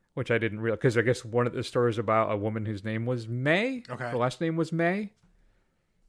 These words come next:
Speaker 1: I think that's what it was. Um, so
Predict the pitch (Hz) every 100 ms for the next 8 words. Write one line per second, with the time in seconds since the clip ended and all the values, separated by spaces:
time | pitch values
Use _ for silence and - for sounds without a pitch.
0 | _ 123 127 131 127 170 170 175 185 202
1 | 196 - _ _ _ _ _ _ _ _
2 | _ _ _ _ _ _ _ _ _ 117
3 | 104 101 98 95 92 92 92 _ _ -
4 | - 123 107 104 101 101 98 98